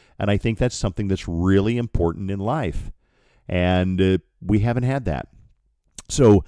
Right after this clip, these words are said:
try to give yourself a little something to look forward to. I have a perfect solution for you. Order something in the mail. What would make you happy anticipating this coming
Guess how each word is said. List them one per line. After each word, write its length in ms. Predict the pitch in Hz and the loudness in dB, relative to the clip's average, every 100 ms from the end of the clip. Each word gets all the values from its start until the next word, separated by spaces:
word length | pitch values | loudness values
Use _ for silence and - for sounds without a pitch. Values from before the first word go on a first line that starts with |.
| _ _ - | _ _ -12
try 340 | - 127 160 | -4 0 2
to 60 | 170 | 2
give 200 | 143 127 | 2 2
yourself 380 | 117 120 107 | 2 2 2
a 60 | 107 | 0
little 720 | 92 92 117 - 147 147 139 - | -4 -2 -2 0 2 2 0 -8
something 1000 | - - - 117 110 - 90 76 73 - _ - | -14 -8 -2 -2 -2 -6 -6 -4 -6 -8 _ -6
to 80 | - | 2
look 220 | 98 92 | 4 2
forward 320 | - 87 87 - | 2 2 4 2
to. 280 | 80 69 - _ _ _ - | -2 -4 -8 _ _ _ -6
I 80 | 90 | -4
have 120 | 90 | -2
a 60 | |
perfect 400 | 90 - 98 127 | -2 0 0 -2
solution 460 | - 156 151 - 95 | -2 2 2 2 -4
for 240 | - 78 | -2 -2
you. 340 | 78 76 78 76 _ _ _ _ _ _ _ _ _ | 0 -2 -4 -6 _ _ _ _ _ _ _ _ _
Order 440 | 104 107 123 135 131 | 0 4 4 4 0
something 600 | - 127 - - 113 113 | 0 -2 -2 -2 -2 -2
in 360 | - 101 101 92 | -2 0 2 4
the 100 | 104 | 4
mail. 580 | 90 80 71 52 - - _ _ _ | 4 0 -2 -6 -8 -12 _ _ _
What 380 | 90 104 208 226 | -2 4 4 4
would 200 | 226 208 | 0 2
make 300 | 151 147 - | 2 2 4
you 140 | 135 | 4
happy 580 | 107 113 101 - 87 82 | 6 4 0 0 -4 -4
anticipating 1000 | 101 95 - 170 - 175 147 127 127 110 | -2 -4 -2 -2 0 2 2 4 2 2
this 280 | 92 104 - | 4 4 4
coming 500 | 127 104 92 92 | 0 2 2 -2